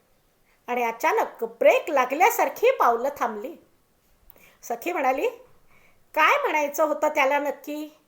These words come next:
मी हरिजन आहे की अहम ब्रह्मास्मी? मुलांशी गट-, चांगली गट्टी व्हावी म्हणून मी त्यांच्याशी अवांतर गप्पाही मारायचे.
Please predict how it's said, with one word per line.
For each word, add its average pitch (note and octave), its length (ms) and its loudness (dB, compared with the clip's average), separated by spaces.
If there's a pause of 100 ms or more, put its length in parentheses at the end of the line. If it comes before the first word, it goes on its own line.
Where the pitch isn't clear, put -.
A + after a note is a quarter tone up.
(580)
मी D4 160 -4
हरिजन D#4 600 -2
आहे F#4 440 -2 (680)
की E4+ 440 -4 (280)
अहम E4+ 460 0
ब्रह्मास्मी? D#4+ 840 -2 (2000)
मुलांशी C#4 480 2
गट-, C4 240 -2
चांगली C#4 360 0
गट्टी E4+ 340 0
व्हावी D4+ 420 0
म्हणून D#4 320 -2
मी C#4+ 120 -4
त्यांच्याशी C4+ 640 -2 (320)
अवांतर E4+ 580 4
गप्पाही C#4 520 0
मारायचे. G#3 640 -8